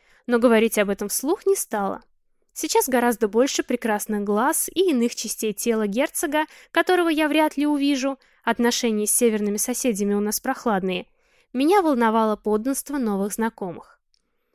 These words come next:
Одно дело, если они дабарцы, а вот если ими заправляет Кентигерн, тогда наша милая беседа и внезапная встреча — не что иное, как ловушка. В ответ на вопрос,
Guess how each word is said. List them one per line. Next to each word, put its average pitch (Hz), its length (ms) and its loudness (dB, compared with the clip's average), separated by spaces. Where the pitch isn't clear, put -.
Одно 208 380 0
дело, 330 440 0
если 220 360 -2
они 208 220 -2
дабарцы, 233 640 -2
а 226 100 2
вот 220 160 -2
если 233 340 0
ими 247 320 2
заправляет 214 640 0
Кентигерн, 208 640 -2
тогда 349 280 6
наша 349 300 4
милая 220 340 4
беседа 339 580 0
и 226 200 -4
внезапная 202 560 0
встреча — 262 580 -4
не 247 140 0
что 220 320 0
иное, 196 380 0
как - 280 -4
ловушка. 214 640 -4
В 254 120 0
ответ 262 320 0
на 339 80 2
вопрос, 320 500 -2